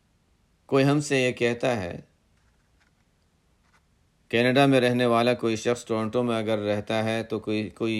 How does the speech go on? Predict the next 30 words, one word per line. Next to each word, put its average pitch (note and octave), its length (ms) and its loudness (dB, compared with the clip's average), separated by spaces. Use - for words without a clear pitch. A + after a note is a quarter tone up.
یہ A#2 60 0
پوچھتا G#2+ 500 -4
ہے A#2 140 -4
کہ B2 140 -8
تم A2 220 -6
لوگ A#2+ 220 -2
کینیڈا B2 380 0
میں D#3 140 2
رہتے B2 320 0
ہو C3+ 120 2
تو D3+ 100 -4
یہ C3+ 140 0
کیوں F3+ 180 -2
کہتے E3 240 0
ہو E3+ 80 4
کہ D3+ 80 -2
ہم D3 100 0
ٹورنٹو B2 320 -2
میں A#2+ 100 -2
رہتے F#2 300 -6
ہیں؟ F2 80 -14
اب A2 140 -10
کوئی A#2 140 -4
سوچے A2 320 -8
کہ G#2+ 80 -10
ہاں، G2 200 -8
بات E2 300 -14
تو G2 80 -8
صحیح G#2+ 280 -6
ہے۔ G#2 220 -10